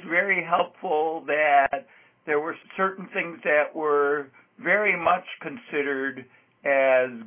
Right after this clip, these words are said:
go, meaning that they were green light, evidence alert, had data to support them,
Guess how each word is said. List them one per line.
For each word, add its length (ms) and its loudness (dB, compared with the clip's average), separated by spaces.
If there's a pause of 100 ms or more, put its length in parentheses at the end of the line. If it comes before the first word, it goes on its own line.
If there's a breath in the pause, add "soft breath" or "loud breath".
go, 640 4
meaning 480 -10
that 340 0
they 540 -4 (200 loud breath)
were 680 -6 (140)
green 380 -4
light, 400 -2
evidence 480 -2 (100)
alert, 460 -6
had 380 -2
data 300 -2 (100)
to 100 -16 (140)
support 500 -2
them, 460 0